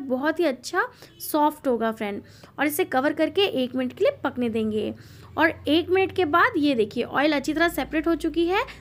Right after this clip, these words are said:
तो फ्लेम को ऑफ करेंगे और ऐड करेंगे एक टेबलस्पून भर के कच्चा सरसों का तेल, और इसे ऐड करने के बाद इसे कवर कर देंगे और स्टैंडिंग टाइम पर छोड़ देंगे पाँच मिनट के लिए। और पाँच मिनट के बाद आप देखिए तैयार है हमारा डिलीशियस कतला फिश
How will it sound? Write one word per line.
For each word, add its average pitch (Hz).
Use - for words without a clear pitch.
तो 294
फ्लेम 311
को 359
ऑफ 269
करेंगे 359
और 285
ऐड 262
करेंगे 320
एक 370
टेबलस्पून 302
भर 269
के 370
कच्चा 330
सरसों 262
का 240
तेल, 220
और 320
इसे 330
ऐड 320
करने 320
के 320
बाद 339
इसे 294
कवर 233
कर 320
देंगे 330
और 349
स्टैंडिंग 269
टाइम 262
पर 349
छोड़ 240
देंगे 277
पाँच 254
मिनट 220
के 226
लिए। 214
और 269
पाँच 302
मिनट 392
के 381
बाद 370
आप 349
देखिए 262
तैयार 233
है 339
हमारा 330
डिलीशियस 277
कतला 311
फिश 359